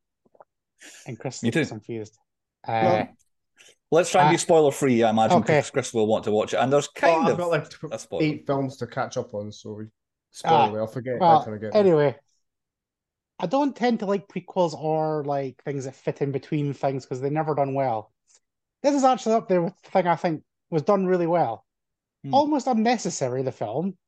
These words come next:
Speaker 1: but it does add a lot. And it's like, actually, you know what? I get it a bit more now. It, it adds a little bit to it. It doesn't take anything away. My only criticism of it is, and I'm kinda glad they didn't do it,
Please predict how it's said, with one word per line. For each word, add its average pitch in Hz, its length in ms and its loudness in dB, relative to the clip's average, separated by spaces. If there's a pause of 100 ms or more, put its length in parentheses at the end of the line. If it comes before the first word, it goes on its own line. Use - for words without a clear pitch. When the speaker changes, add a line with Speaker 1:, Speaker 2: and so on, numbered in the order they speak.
(160)
Speaker 1:
but 170 400 4 (600)
it 160 140 -12
does 240 200 0
add 254 140 4
a 214 80 4
lot. 190 360 4
And 151 100 -8
it's 147 120 -12
like, 185 120 -8
actually, 226 340 -8
you 214 60 -6
know 233 80 -4
what? 254 300 -8 (400)
I 156 80 -2
get 131 260 -4
it 135 80 -2
a 120 40 -6
bit 131 180 2
more 165 200 2
now. 113 260 0 (120)
It, 135 200 -10 (100)
it 156 120 -4
adds 196 340 0
a 190 60 2
little 185 220 4
bit 127 220 -2
to 113 140 -4
it. 110 80 -6
It 113 60 -12
doesn't 190 220 -2
take 208 200 2
anything 180 280 2
away. 131 380 0 (920)
My 165 140 0
only 190 260 2
criticism 156 580 -2
of 131 140 0
it 131 240 -2
is, 143 520 -6
and 156 260 -4
I'm 185 100 -6
kinda 262 160 2
glad 151 220 2
they 123 60 -10
didn't 151 240 0
do 123 100 -10
it, 135 220 -10